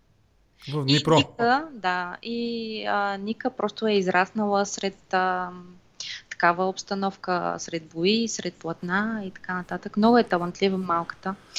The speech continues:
Speaker 1: Тоест,
Speaker 2: Ето,
Speaker 1: а,
Speaker 2: виждаш
Speaker 1: това беше, това са, а, картини от нейна изложба тук в България, в
Speaker 2: Тук,
Speaker 1: Варна,
Speaker 2: в
Speaker 1: или?
Speaker 2: Варна,
Speaker 1: Да,
Speaker 2: да,
Speaker 1: да.
Speaker 2: да. А, изложбата ще остане в,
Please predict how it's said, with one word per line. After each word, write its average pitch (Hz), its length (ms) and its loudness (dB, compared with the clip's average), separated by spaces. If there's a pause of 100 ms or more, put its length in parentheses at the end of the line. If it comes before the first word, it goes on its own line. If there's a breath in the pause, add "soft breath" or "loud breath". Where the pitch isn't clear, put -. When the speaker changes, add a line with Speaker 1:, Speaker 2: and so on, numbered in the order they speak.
(140)
Speaker 1:
Тоест, 214 300 8
Speaker 2:
Ето, 202 100 0
Speaker 1:
а, 185 40 6
Speaker 2:
виждаш 196 300 2
Speaker 1:
това 170 240 6
беше, 196 460 4
това 185 180 4
са, 190 280 2 (140)
а, 170 220 4
картини 180 520 0
от 196 280 -2
нейна 185 400 2
изложба 170 440 2
тук 196 380 -4
в 165 220 -2
България, 170 540 2
в 175 200 -4
Speaker 2:
Тук, 139 180 4
Speaker 1:
Варна, 196 220 2
Speaker 2:
в - 20 0
Speaker 1:
или? 175 80 2
Speaker 2:
Варна, 190 240 4 (240)
Speaker 1:
Да, 143 140 -6
Speaker 2:
да, 214 200 2
Speaker 1:
да. 123 160 -10 (140)
Speaker 2:
да. 185 120 -10 (460 loud breath)
А, 214 360 6
изложбата 233 840 -4
ще 233 340 -2
остане 220 480 -2
в, 214 180 -8